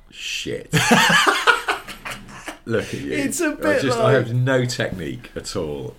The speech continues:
Speaker 1: and
Speaker 2: It, it's just not for you.
Speaker 1: No. There was once the guy who owns this place and was the, is the, the main trainer there.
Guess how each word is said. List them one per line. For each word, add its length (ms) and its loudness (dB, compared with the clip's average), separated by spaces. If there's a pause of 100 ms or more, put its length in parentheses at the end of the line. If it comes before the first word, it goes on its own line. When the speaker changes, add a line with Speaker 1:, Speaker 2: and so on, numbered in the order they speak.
Speaker 1:
and 160 -2
Speaker 2:
It, 280 -6 (720)
it's 160 0
just 220 0
not 200 0
for 300 0
you. 300 -6 (260)
Speaker 1:
No. 400 -6 (380)
There 100 -4
was 180 -4
once 640 -2 (800)
the 180 -10
guy 280 -2
who 160 -6
owns 220 -8
this 100 -16
place 340 -12
and 100 -16
was 120 -20
the, 160 -18 (220)
is 160 -20
the, 120 -18 (200)
the 80 -16
main 260 -14
trainer 420 -10
there. 340 -18